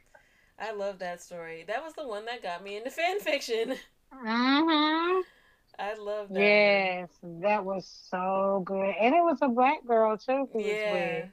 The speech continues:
Speaker 1: yeah. I liked it.
Speaker 2: Mm-hmm.
Speaker 1: I liked it. I was so glad to read that story, and, like, I just wanted to keep reading fan fictions after that. So thanks,
Speaker 2: I
Speaker 1: Lisa.
Speaker 2: know, it just drew you right on in,
Speaker 1: It
Speaker 2: girl.
Speaker 1: did. It definitely
Speaker 2: It,
Speaker 1: did.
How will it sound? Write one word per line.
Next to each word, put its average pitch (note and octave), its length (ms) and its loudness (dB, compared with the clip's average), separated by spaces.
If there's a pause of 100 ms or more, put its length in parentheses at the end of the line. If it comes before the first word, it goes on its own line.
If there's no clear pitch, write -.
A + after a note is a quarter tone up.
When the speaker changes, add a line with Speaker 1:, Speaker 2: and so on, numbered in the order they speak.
Speaker 1:
yeah. F#3 460 -8 (440)
I G3+ 140 -6
liked G#3+ 420 0
it. G#3+ 60 0
Speaker 2:
Mm-hmm. A3+ 380 0 (320)
Speaker 1:
I G#3 520 -8 (160)
liked E3+ 460 -12
it. D3 320 -14 (200)
I F3+ 140 -6
was F#3+ 160 -12
so F#3+ 240 -10
glad F3 320 -8
to F#3 120 -18
read F3+ 180 -16
that F3+ 220 -10
story, F#3 480 -12
and, E3+ 180 -14
like, D#3+ 480 -16 (200)
I F3 60 -20
just F3 220 -20
wanted E3+ 220 -20
to F3 60 -20
keep E3+ 300 -20
reading F3+ 300 -20
fan G3 240 -20
fictions A3 400 -20
after A#3+ 360 -20
that. C4+ 360 -20 (100)
So - 140 -20
thanks, B3+ 300 -20
Speaker 2:
I A3 180 6
Speaker 1:
Lisa. C#4 60 6
Speaker 2:
know, D#4+ 260 4
it C#4+ 160 6
just B3+ 260 6 (120)
drew D4 300 8
you D#4+ 300 8
right D#4+ 260 2
on F4+ 300 0
in, G4 360 -6
Speaker 1:
It G#3 200 -4
Speaker 2:
girl. E4+ 280 0
Speaker 1:
did. F3+ 200 -6
It F#3+ 180 -12
definitely G#3 440 -6
Speaker 2:
It, - 220 8
Speaker 1:
did. F3 240 -10